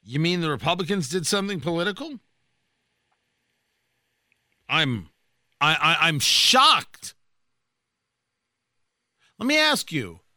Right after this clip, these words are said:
um, why did Democrats put, uh, Sahel Khan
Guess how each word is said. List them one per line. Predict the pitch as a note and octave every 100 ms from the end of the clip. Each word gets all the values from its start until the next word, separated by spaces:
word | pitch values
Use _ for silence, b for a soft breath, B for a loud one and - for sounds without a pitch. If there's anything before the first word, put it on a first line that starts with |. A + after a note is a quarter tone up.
| _ _ _ -
um, | F3 F#3+ F#3+ F#3+
why | F#3+ A3+ C4 D#4 C4+
did | C4+ C4 E3+
Democrats | G#3 A#3+ A#3 - F3 C#3 C#3 - - - _ _ _ _ _ _ _ _ _ _ _ _ _ _ _ _ _
put, | - G#3+ G#3+ -
uh, | G3+ F#3+ F3+
Sahel | A3 F#3+ A#3+ A3
Khan | - A#3 A3+ F3 C3 A#2+